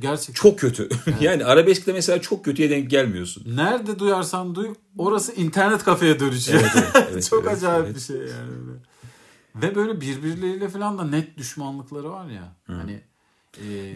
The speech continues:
Speaker 2: Var mı acaba net düşmanlık ya? Bir ara bu diss atma muhabbeti vardı ya. İşte Norm Ender falan hani hatta bunu en üst seviyeye taşıdı ya.
Speaker 1: Şey mi bu? Gerçek hayatlarda, kankalarda
Speaker 2: Ve
Speaker 1: burada
Speaker 2: o,
Speaker 1: mı böyle?
Speaker 2: yani o rap'in, rap kültürünün içinde olan bir şey olduğunu düşünüyorum ben ya. Yani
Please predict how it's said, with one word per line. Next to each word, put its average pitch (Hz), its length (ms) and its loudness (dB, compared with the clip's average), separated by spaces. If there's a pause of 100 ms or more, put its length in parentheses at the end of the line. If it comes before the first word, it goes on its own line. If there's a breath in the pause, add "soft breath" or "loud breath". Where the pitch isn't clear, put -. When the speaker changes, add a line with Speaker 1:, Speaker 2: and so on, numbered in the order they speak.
(120)
Speaker 2:
Var 294 160 6
mı 262 120 2
acaba 104 300 2
net 95 220 -2
düşmanlık 87 520 -8
ya? 123 140 0
Bir 165 120 4
ara 170 120 2
bu 160 100 -2
diss 147 160 0
atma 151 220 0
muhabbeti 135 480 0
vardı 120 280 0
ya. 80 140 -6 (160)
İşte - 220 -10
Norm 101 220 0
Ender 92 280 -4
falan 92 220 -4
hani 90 140 -6
hatta 87 320 -10
bunu 87 120 -8
en 95 80 -6
üst 90 100 -8
seviyeye 90 320 -6
taşıdı 117 300 -8
ya. 117 100 -2
Speaker 1:
Şey 175 140 -2
mi 202 180 -8
bu? 101 140 -12
Gerçek 139 420 -8
hayatlarda, 156 600 -8
kankalarda 147 800 -6 (500 soft breath)
Speaker 2:
Ve - 60 -4
Speaker 1:
burada 196 240 6
Speaker 2:
o, 190 40 -2
Speaker 1:
mı 165 140 0
böyle? 117 220 0
Speaker 2:
yani 190 160 2
o 143 320 0
rap'in, 202 440 2 (260)
rap 165 160 0
kültürünün 190 380 -2
içinde 180 280 0
olan 147 220 2
bir 95 40 -2
şey 110 160 -2
olduğunu 95 240 -4
düşünüyorum 85 420 -8
ben 80 80 -8
ya. 90 300 -10
Yani 92 320 -6